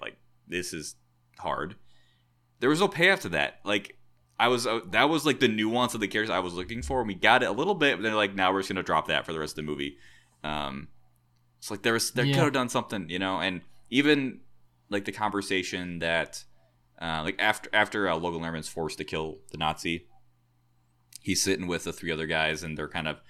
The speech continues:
Speaker 1: trying to make him feel better, and having, like, I thought it was an interesting conversation, but then Brad Pitt cuts him off halfway through, and it's like, "You need to eat something." It's like, "I wanna hear more of that conversation." Like, as much time we get with the five of them,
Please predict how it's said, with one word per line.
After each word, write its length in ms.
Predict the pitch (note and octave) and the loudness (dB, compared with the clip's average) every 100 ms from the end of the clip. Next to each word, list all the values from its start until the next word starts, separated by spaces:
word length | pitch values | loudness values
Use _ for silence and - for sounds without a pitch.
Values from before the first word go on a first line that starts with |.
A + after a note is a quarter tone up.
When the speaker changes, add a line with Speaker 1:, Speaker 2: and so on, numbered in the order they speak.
| - | -10
Speaker 1:
trying 140 | - G#2 | -2 0
to 60 | |
make 80 | F#2+ | 0
him 60 | F2 | -4
feel 160 | E2+ | -4
better, 400 | E2+ F#2+ G2+ G2+ - - - | 0 2 2 -2 -6 -16 -4
and 100 | F#2+ | 2
having, 180 | G2+ G#2+ | 2 2
like, 100 | - | 0
I 60 | |
thought 80 | G3 | 0
it 40 | |
was 80 | C3 | 0
an 60 | G#2 | -2
interesting 220 | F2 F2+ | -4 -2
conversation, 520 | F2 D#2+ F2+ E2+ D#2+ D#2 | -2 0 0 -2 -2 -4
but 120 | E2 | 0
then 240 | F#2 F2 | 2 0
Brad 200 | D#2+ E2+ | 0 0
Pitt 120 | F2 | 0
cuts 180 | - F2+ | -6 -8
him 100 | E2 | -2
off 320 | D#2 D#2 - - - _ - | 0 0 -2 -18 -20 _ -6
halfway 300 | E2+ E2 D#2+ | -2 0 -2
through, 240 | - D#2+ | -4 -4
and 100 | D2 | -4
it's 80 | D2+ | -4
like, 160 | C#2 D2 | -6 -4
"You 60 | |
need 100 | D#2+ | -6
to 60 | C#2 | -6
eat 120 | D2+ | -8
something." 240 | D2 C2+ B1+ | -10 -10 -10
It's 80 | - | -8
like, 120 | - | -6
"I 40 | |
wanna 180 | C#3 F3 | -6 -4
hear 120 | E3 | -8
more 160 | D#3+ D#3 | -4 -4
of 40 | |
that 140 | D3+ D3+ | -4 -4
conversation." 560 | D#3+ D3+ - G2 G2 | -4 -4 -6 -6 -6
Like, 180 | E2 - - - - _ _ _ _ - | -6 -6 -8 -20 -20 _ _ _ _ 0
as 140 | A#2 A2+ | 2 4
much 240 | D3+ - | 2 4
time 360 | C#3 C3+ C#3+ A#2 | 4 4 2 -4
we 140 | A2 | -4
get 380 | E2+ G2 A2 - - - | 2 4 4 0 -20 -8
with 180 | F#2+ F#2+ | -6 -4
the 80 | F#2 | -2
five 280 | - D#2+ G#2 | 4 4 4
of 120 | G#2+ | -2
them, 380 | B2 A#2+ A#2 | -4 -4 -6